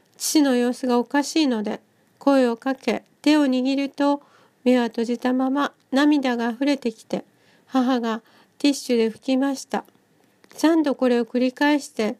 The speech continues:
静かに天に召されたそうです。母から電話で、父が天に召されたことを聞きました。神様はこのことも益としてくださることを信じ、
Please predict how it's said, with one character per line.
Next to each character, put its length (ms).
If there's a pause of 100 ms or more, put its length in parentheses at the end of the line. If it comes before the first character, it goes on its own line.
(260)
静 360
か 200
に 280 (120)
天 220
に 120
召 160
さ 160
れ 120
た 160
そ 200
う 60
で 120
す。 200 (580)
母 260
か 160
ら 120
電 220
話 160
で、 220 (380)
父 280
が 160
天 220
に 120
召 160
さ 160
れ 120
た 140
こ 140
と 160
を 40
聞 180
き 120
ま 160
し 120
た。 180 (960)
神 240
様 320
は 80
こ 140
の 120
こ 140
と 160
も 100
益 200
と 160
し 60
て 100
く 80
だ 140
さ 180
る 100
こ 140
と 140
を 80
信 300
じ、 200